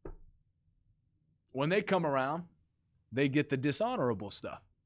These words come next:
Meaning it's stuff that you use, you use, uh, not with royalty. But there's another set of utensils. We're talking fine china. The nice stuff.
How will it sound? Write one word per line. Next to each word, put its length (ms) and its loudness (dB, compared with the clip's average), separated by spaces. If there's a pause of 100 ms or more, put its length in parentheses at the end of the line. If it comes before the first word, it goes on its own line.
(340)
Meaning 240 2
it's 120 0
stuff 260 4
that 100 0
you 160 -2
use, 560 0
you 140 -4
use, 480 -2
uh, 480 -2
not 240 0
with 120 -2
royalty. 640 -2 (500)
But 200 4
there's 240 6
another 580 6
set 420 4
of 160 4
utensils. 680 -2
We're 100 0
talking 420 -2
fine 380 -2
china. 460 -4 (2000)
The 140 4
nice 480 4
stuff. 500 -2